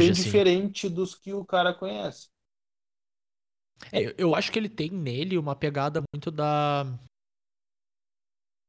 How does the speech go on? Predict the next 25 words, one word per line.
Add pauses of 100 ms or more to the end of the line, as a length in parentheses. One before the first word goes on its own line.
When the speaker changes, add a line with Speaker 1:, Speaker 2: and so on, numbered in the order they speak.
(120)
Speaker 2:
como
que
é
o
nome
dela?
Azami? (640)
É
outro
comandante
mago
lá
que
vira
pra
comprar
carta,
vira
magos
pra
comprar
ca-,
comprar
cartas? (640)
Speaker 1:
Sim.